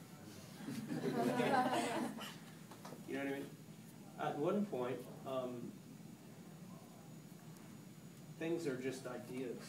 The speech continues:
you know? Which is almost like a, a waking dream, you know, an idea. But I always think ideas are worthless.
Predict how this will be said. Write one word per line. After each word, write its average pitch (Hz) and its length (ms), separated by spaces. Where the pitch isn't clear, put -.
you 120 80
know? 117 160
Which - 140
is - 100
almost 175 380
like 123 180
a, 113 120
a 113 220
waking 113 380
dream, - 320
you 110 60
know, 117 80
an - 80
idea. 113 240
But 143 140
I 151 140
always 165 280
think 127 200
ideas 117 520
are 113 80
worthless. 113 540